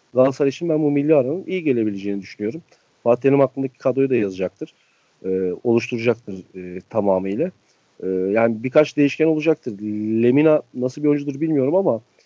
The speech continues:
eğer ki orta sahada Ndiaye ya da veyahut da Fernando performansı verir, verirse, e, veyahut da o amaçla alınmışsa, e, Fatih Terim ben onu kullanabileceğini düşünüyorum. E, geçen sezon işte Ndiaye, Fernando,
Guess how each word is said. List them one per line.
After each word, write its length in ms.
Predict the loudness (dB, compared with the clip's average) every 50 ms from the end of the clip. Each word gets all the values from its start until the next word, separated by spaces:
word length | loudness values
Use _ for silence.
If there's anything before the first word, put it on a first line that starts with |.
| _ _ _ _ _
eğer 260 | -2 0 2 2 2 0
ki 140 | -2 -6
orta 340 | -4 0 0 0 0 0 -2
sahada 280 | 0 2 2 2 2 0
Ndiaye 540 | -2 -2 -2 -2 0 2 2 4 4 4 2
ya 140 | 2 2
da 80 | 0 2
veyahut 220 | 0 0 0 -2
da 60 | -6 -10
Fernando 540 | -4 -2 -2 0 2 2 2 2 2 -2
performansı 680 | -2 -2 -2 -4 -2 -2 -4 -4 -4 -4 -6 -8 _ -4
verir, 300 | -2 -2 -2 -2 -6 -2
verirse, 420 | 0 2 2 2 0 -2 -4 -4 -4 -6 _ _ _ _ _ _ -10
e, 100 | -2 2
veyahut 220 | 2 2 2 0
da 60 | -2 -6 -4
o 220 | 2 4 4 4 4
amaçla 300 | 2 2 -2 -2 -8 -4 -4
alınmışsa, 580 | -4 -2 -2 -6 -8 -10 -12 -12 -10 -10 -10 -10 _ _ _ _ _ _ _ _ _ _ _ _ -8
e, 40 | -6 -4 -4 -4 -4 -4 -6 -6 -10 -6
Fatih 260 | _ 2 2 2 2
Terim 220 | 2 2 2 2
ben 60 | 2 2
onu 160 | 2 0 -2
kullanabileceğini 640 | -4 0 0 0 0 0 -2 0 0 0 0 0
düşünüyorum. 420 | -4 -8 -10 -8 -6 -6 -6 -8 -12 _ _ _ _ _ _ _ _ _ _ -12
E, 60 | -10 -10 -8 -8 -8 -8 -8 -8 -6 0
geçen 280 | 0 2 4 6 4 4
sezon 280 | 4 0 -2 -2 -2
işte 400 | -4 -4 -4 -4 -2 0 0 0
Ndiaye, 360 | 2 2 4 4 6 4 4 2
Fernando, 680 | 0 -2 0 0 2 0 0 0 2 2 2 2 0